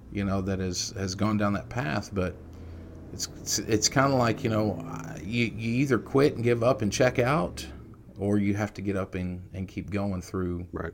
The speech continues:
Speaker 1: through the ruin, through the hardship.
Speaker 2: Right.
Speaker 1: And, uh, you know,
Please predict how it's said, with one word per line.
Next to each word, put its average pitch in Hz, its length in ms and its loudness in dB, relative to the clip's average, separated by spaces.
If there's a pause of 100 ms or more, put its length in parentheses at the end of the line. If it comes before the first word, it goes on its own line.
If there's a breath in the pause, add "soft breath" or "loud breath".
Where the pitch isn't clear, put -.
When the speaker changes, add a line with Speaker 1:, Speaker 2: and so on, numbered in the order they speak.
(160)
Speaker 1:
through 95 180 0
the 87 80 -2
ruin, 95 300 0
through 98 180 -2
the 90 60 -2
hardship. 90 600 -4
Speaker 2:
Right. 85 240 -4 (800 soft breath)
Speaker 1:
And, 87 480 -6
uh, 85 400 -6 (560)
you 95 80 -10
know, 87 220 -10